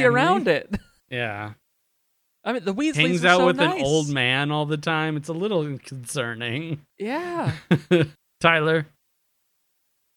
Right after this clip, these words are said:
Speaker 2: Yes?
Speaker 1: what should I never take a picture of?
Speaker 2: Hmm.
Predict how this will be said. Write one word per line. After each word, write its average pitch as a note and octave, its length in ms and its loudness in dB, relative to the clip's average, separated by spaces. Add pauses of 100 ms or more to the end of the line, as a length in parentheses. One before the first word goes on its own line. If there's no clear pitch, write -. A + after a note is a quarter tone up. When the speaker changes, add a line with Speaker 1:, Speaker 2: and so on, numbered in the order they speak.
(140)
Speaker 2:
Yes? B2+ 320 -2
Speaker 1:
what F3+ 160 4
should B3+ 160 0
I A3 140 4
never D3 420 2
take B2 300 -4
a G#2 60 -6
picture G#2 480 -10
of? A2+ 300 -6 (2000)
Speaker 2:
Hmm. E3 560 -2